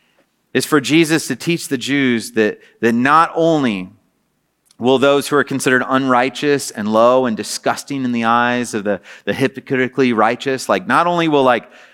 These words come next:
like, the lower and lesser and crippled Jews be saved. That's who he's talking about when he's talking about, like, the sick and the poor. Like,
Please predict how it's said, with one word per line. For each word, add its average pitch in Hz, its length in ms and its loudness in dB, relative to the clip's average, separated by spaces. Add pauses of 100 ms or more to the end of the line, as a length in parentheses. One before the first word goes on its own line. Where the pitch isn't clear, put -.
(160)
like, - 360 -2
the 120 120 2
lower 127 500 4
and 117 160 0
lesser 131 460 0
and 110 160 -2
crippled 139 580 -2
Jews 135 420 -4
be 143 200 -6
saved. 151 600 2
That's 123 260 0 (180)
who 143 60 0
he's 143 120 0
talking 135 380 0
about 139 200 0
when 123 60 -8
he's 113 140 -6
talking 113 200 0
about, 117 120 -4
like, 104 160 -6
the 104 80 -6
sick 127 500 0
and 110 100 -6
the 95 80 -6
poor. 127 540 2
Like, 107 180 0